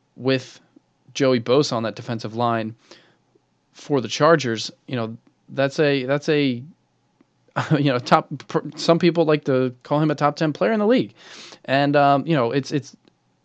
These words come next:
you know, very, um, important that Baltimore, again, you know, we mentioned earlier in the year when they played the Denver Broncos, what were they gonna be able to do to limit Von Miller? That was one of the best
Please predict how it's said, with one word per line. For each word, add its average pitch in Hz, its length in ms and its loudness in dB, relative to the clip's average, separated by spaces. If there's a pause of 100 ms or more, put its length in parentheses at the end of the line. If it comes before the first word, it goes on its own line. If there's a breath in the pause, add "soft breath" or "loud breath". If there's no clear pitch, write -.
(100)
you 135 80 -4
know, 107 80 -4
very, 143 600 2 (680 soft breath)
um, 117 640 -2 (840)
important 139 680 0
that 123 200 0
Baltimore, 127 520 0
again, 117 380 -4
you 110 80 -6
know, 110 80 -4
we 120 160 -2
mentioned 120 460 -4
earlier 120 320 2
in 120 80 0
the 117 80 -2
year 120 180 2
when 120 120 -2
they 110 100 -6
played 117 320 -4
the 110 60 -8
Denver 113 300 -4
Broncos, 113 540 -6
what 120 120 0
were 123 80 -4
they 117 100 0
gonna 117 180 -4
be 113 140 -2
able 110 140 -2
to 110 60 -8
do 123 140 -6
to 117 120 -2
limit 110 360 -4
Von 113 360 -2
Miller? 113 280 -4 (440 loud breath)
That 135 200 4
was 143 200 2
one 123 200 0
of 113 120 -2
the 107 80 -2
best 131 580 -4